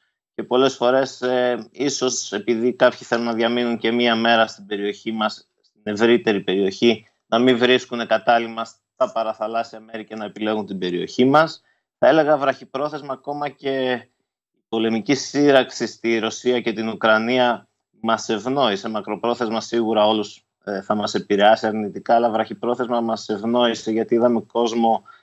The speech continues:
τους καλοκαιρινούς μήνες από χώρες που δεν είχαμε ξαναδεί, όπως είναι η Σλοβενία, όπως είναι η Λιθουανία, όπως είναι η Ρουμανία,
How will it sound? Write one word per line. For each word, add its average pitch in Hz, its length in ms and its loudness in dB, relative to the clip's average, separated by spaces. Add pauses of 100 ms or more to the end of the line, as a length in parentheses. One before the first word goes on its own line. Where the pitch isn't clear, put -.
(280)
τους - 100 -14
καλοκαιρινούς 113 600 2
μήνες 123 300 0
από 113 220 -2
χώρες 127 420 0
που 131 120 -4
δεν 143 140 2
είχαμε 117 240 -2
ξαναδεί, 101 640 -6 (300)
όπως 117 340 -4
είναι 120 160 0
η 117 40 0
Σλοβενία, 107 640 0
όπως 113 220 -4
είναι 113 100 -2
η 117 60 0
Λιθουανία, 104 560 0
όπως 113 240 -4
είναι 117 180 0
η 110 40 0
Ρουμανία, 107 800 0